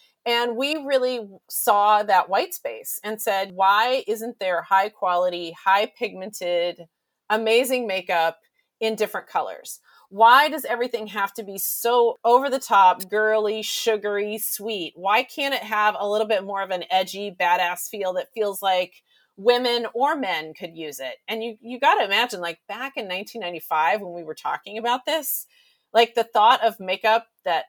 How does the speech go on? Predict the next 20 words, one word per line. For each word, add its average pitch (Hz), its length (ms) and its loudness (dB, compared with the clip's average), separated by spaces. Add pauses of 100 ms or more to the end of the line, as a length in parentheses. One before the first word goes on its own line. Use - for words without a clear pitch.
both 202 240 0
men 185 180 -2
and 185 160 -6
women 185 320 -4
wore 196 320 2
was 196 180 -8
like, 185 220 -2 (100)
it, 220 180 -6
that 247 160 4
was, 208 300 -4 (440)
like, 226 200 -4 (540)
on 226 200 6
the 202 60 -4
moon, 180 440 -2
right? 175 320 4
That 202 100 -2
was 190 160 -8
crazy 262 480 -4
town. 143 380 -8 (460)
Um, 220 440 6